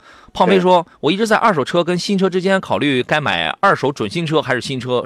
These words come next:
Speaker 1: 有什么意见、注意事项？”我原来有一个观点啊，也对，也不对。啊，就是我私下里有一个观点，也对，也不对。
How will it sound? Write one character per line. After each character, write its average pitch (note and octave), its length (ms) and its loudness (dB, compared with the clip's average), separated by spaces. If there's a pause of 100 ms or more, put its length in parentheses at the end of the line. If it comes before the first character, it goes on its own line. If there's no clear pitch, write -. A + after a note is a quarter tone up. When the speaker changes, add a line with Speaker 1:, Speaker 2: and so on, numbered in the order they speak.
(120)
Speaker 1:
有 A2+ 260 -2
什 G#2+ 160 -6
么 C#3 140 -4
意 F3 160 -6
见、 G#2+ 220 -4
注 A#2 120 -8
意 A2 60 -6
事 G#2+ 140 -8
项？” G2+ 180 -4 (600)
我 A#2+ 180 2
原 G2 120 0
来 G3 120 2
有 C3+ 100 0
一 - 20 -2
个 A2+ 100 -4
观 F#3 200 0
点 F#2 140 -6
啊， B1+ 220 -14
也 G2+ 200 -2
对， - 300 -4 (240)
也 G2+ 200 -4
不 - 140 -8
对。 F#3 160 2 (720)
啊， E2+ 200 -10
就 C#3 120 -8
是 C3 60 -4
我 G#2 100 -4
私 - 160 -8
下 A#3 140 -2
里 G3+ 80 -2
有 G#2+ 80 -4
一 - 20 -6
个 F#2+ 60 -8
观 C3+ 180 -4
点， G#2 200 -10
也 F#2 140 -10
对， - 160 2
也 F#2+ 260 -10
不 - 80 -12
对。 D3+ 120 -4